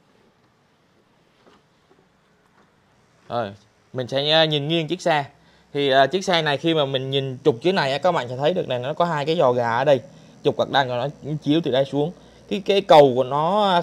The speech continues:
khá là nhỏ, nhưng mà thép này là thép rất là cứng các bạn. Thép rất là chắc chắn.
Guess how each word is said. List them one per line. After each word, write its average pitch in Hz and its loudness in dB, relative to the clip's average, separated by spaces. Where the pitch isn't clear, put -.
khá 170 0
là 180 4
nhỏ, 113 -4
nhưng 160 -2
mà 127 -6
thép 185 -6
này 135 -8
là 113 -8
thép 170 -10
rất 214 -2
là 165 0
cứng 165 0
các 202 -6
bạn. 147 -2
Thép 160 -6
rất 214 0
là 151 2
chắc - -4
chắn. 151 -2